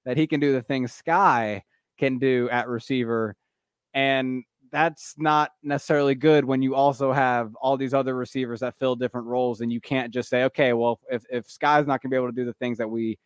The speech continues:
we kinda penciled him in to do, we can put him somewhere else." Well, no, you have Toney that fills that role. You have Justin Watson that fills that role. You have M V S, obviously, that's gonna play, you know, all the,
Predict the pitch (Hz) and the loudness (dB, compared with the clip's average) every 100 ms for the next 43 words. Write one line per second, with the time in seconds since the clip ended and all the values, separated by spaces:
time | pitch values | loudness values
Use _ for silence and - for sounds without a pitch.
0 | _ - 123 135 120 - 139 123 117 123 | _ -12 -4 -2 -2 -2 -2 -2 -2 -2
1 | 131 127 117 117 110 110 - _ - 135 | 0 -2 -2 -2 0 -2 -6 _ -6 -6
2 | 113 - 120 113 120 110 117 120 101 127 | -2 -2 -2 -2 -4 0 2 2 0 2
3 | 165 120 110 - - 170 123 104 92 _ | 4 4 2 0 2 2 2 -2 -8 _
4 | 107 95 101 95 98 104 117 117 131 147 | -2 -2 -4 -4 -4 -2 -4 -2 0 2
5 | 147 - 117 - 135 151 147 110 92 95 | 2 0 -6 -4 0 2 2 0 -2 -2
6 | 110 110 - 123 127 147 143 - 113 107 | -4 -6 -6 -2 0 2 2 2 0 0
7 | 107 104 101 113 104 - 110 104 95 _ | -4 -4 -6 -6 -8 -2 0 0 -2 _
8 | _ _ - 107 101 95 110 104 | _ _ -8 -2 -2 2 2 2